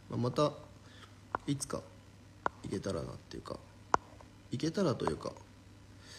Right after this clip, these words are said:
なんか、どうなんすかね。俺、平成フラミンゴは、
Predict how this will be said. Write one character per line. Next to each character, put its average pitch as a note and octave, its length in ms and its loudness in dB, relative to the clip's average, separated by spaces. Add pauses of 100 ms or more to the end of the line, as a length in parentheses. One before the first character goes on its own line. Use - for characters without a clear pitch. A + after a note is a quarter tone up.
(2750)
な D#3 80 0
ん C3+ 80 0
か、 - 220 -2 (380)
ど D#3+ 80 4
う F#3+ 40 6
な D3 80 4
ん G#2+ 40 2
す - 80 0
か - 100 -4
ね。 D#2 260 -2
俺、 D#3+ 280 8 (380)
平 A3+ 120 8
成 D4 200 10
フ D4 100 8
ラ C#4+ 80 12
ミ C4+ 100 12
ン F#3 40 12
ゴ B2+ 120 12
は、 A#2 400 12